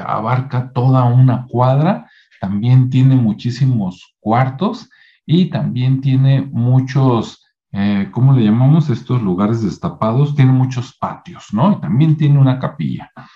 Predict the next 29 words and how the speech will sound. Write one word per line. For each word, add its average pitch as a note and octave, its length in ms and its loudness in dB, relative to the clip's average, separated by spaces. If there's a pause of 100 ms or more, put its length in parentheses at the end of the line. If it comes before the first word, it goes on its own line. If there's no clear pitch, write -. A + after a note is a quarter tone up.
(180)
Bueno, D3+ 300 0
el - 80 -2
Hospicio - 380 -4
Cabañas B2 420 -2
tiene B2 260 0
dos, E3+ 440 -2
la E2+ 420 -6
principal B2+ 600 -2
y G#2+ 100 4
una A2+ 300 -2
chiquita - 480 -8
por - 120 -8
ahí B2+ 140 -2
atrás, D#3+ 440 -2
y A2 120 0
este C3 220 0
tiene, D3 680 4 (680)
bueno, C#3+ 260 6
de C3 100 -4
hecho C3 180 -2
sí C3+ 220 -4
tiene C3+ 380 4
dos. - 580 -6 (380)
Se G#2 200 -4
le G2+ 120 0
nota C#3 280 2
nada E3 220 4
más D3+ 400 2
una, C3 460 2